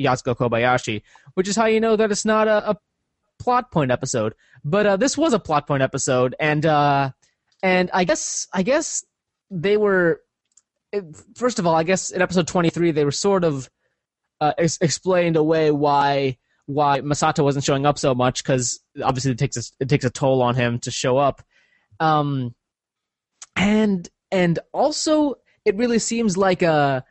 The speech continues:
you know, I guess the, the plot was always, always dealt with hyperspace, so I guess it makes sense.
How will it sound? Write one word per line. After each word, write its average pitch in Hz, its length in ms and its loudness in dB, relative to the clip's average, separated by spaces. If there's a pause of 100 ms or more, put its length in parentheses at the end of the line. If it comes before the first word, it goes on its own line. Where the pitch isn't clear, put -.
(300)
you 208 120 2
know, 190 140 2
I 196 100 2
guess 254 200 -2
the, 185 120 0
the 170 120 2
plot 220 280 0
was 175 120 -2
always, 185 300 0 (140)
always 180 380 2
dealt 160 420 -4
with 156 100 -4
hyperspace, 170 600 0
so 160 260 0
I 156 120 2
guess 196 200 0
it 160 80 -6
makes 151 240 -2
sense. 190 460 -2